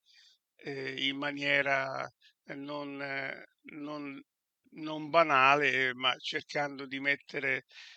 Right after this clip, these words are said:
in evidenza qualche loro caratteristica. Iniziamo come di consueto, oh, dal basket, brutte notizie, eh,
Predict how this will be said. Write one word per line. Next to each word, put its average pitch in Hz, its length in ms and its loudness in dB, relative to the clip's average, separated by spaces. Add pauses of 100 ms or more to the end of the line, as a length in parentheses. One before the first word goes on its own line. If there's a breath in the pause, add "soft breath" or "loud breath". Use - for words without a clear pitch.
(140 loud breath)
in 147 120 -4
evidenza 139 800 -2
qualche 139 680 -2 (420)
loro 151 600 -4
caratteristica. 139 1120 0 (1400 loud breath)
Iniziamo 202 600 8
come 180 240 4
di 160 100 -4
consueto, 156 720 2
oh, 139 880 -6
dal 135 440 0
basket, 180 760 4
brutte 160 500 -6
notizie, 185 760 -2
eh, 131 880 -6